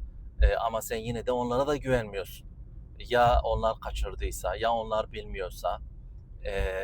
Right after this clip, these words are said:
ya, e, başıma bir şey gelirse, ya onların kaçırdığı bir şey varsa, sürekli ya olursalarla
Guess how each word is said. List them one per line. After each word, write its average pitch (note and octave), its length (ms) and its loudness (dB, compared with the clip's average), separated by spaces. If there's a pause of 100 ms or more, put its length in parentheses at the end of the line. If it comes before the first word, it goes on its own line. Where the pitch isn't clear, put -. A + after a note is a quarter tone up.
(240)
ya, B2+ 360 4
e, A2 520 6
başıma A2+ 360 -2
bir - 60 -12
şey A#2 240 -4
gelirse, G2 580 -6 (460)
ya B2+ 120 6
onların B2+ 340 2
kaçırdığı A#2+ 580 -4
bir A2 60 -16
şey G2+ 280 -8
varsa, F2+ 460 0 (600)
sürekli D3 500 -2
ya C3+ 240 4
olursalarla B2 840 2